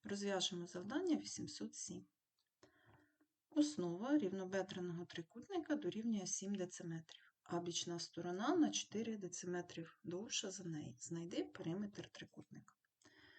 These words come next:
Ну, спочатку слід пригадати, який трикутник називається рівнобедреним.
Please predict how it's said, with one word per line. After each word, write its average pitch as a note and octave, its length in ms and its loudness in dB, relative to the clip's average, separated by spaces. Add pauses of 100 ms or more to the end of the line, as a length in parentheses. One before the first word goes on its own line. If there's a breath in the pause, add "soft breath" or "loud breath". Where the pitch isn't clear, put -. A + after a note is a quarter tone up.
(480 loud breath)
Ну, B3 300 2
спочатку G#3 560 0
слід - 300 -6
пригадати, E3+ 760 2 (300)
який F3 340 0
трикутник D4+ 720 -2
називається F3 640 -4
рівнобедреним. E3+ 840 -2